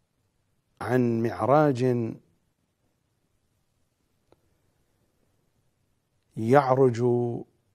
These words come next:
فيه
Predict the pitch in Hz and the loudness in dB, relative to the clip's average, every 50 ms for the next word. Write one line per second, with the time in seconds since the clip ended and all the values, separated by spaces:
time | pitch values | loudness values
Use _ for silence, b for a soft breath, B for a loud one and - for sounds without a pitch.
0 | _ _ _ _ _ _ _ _ _ _ _ _ _ _ _ _ _ _ _ _ | _ _ _ _ _ _ _ _ _ _ _ _ _ _ _ _ _ _ _ _
1 | _ _ _ _ - - - - 143 147 143 135 127 120 113 123 123 123 123 123 | _ _ _ _ -20 -12 -2 0 2 2 2 2 0 -2 -2 -2 -2 -2 -2 -2
2 | 123 120 120 117 - | -4 -4 -6 -8 -10